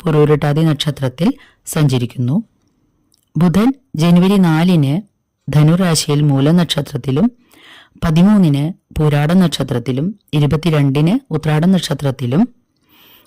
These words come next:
പ്രവേശിക്കുന്നു. ജനുവരി മുപ്പതിന് മകരം രാശിയിലെ തിരുവോണ നക്ഷത്രത്തിലേക്കും പ്രവേശിക്കുന്നു. വ്യാഴം ഇടവം രാശിയിൽ വക്രം ചെയ്ത് രോഹിണി നക്ഷത്രത്തിലൂടെ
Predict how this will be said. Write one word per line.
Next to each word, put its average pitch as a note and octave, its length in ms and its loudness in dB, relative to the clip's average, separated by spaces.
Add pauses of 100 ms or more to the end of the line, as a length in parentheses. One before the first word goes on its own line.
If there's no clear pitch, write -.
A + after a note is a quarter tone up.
(100)
പ്രവേശിക്കുന്നു. C#3+ 840 -2
ജനുവരി D3 300 4
മുപ്പതിന് D3+ 580 0 (420)
മകരം D#3 320 2
രാശിയിലെ D#3 520 0 (440)
തിരുവോണ D3 340 2
നക്ഷത്രത്തിലേക്കും C#3 880 -2
പ്രവേശിക്കുന്നു. C3 600 -4 (300)
വ്യാഴം D3 460 0 (440)
ഇടവം E3 360 0
രാശിയിൽ E3+ 580 -2
വക്രം D#3+ 340 -2
ചെയ്ത് D#3+ 320 -2
രോഹിണി D3 440 -2
നക്ഷത്രത്തിലൂടെ C#3 800 -2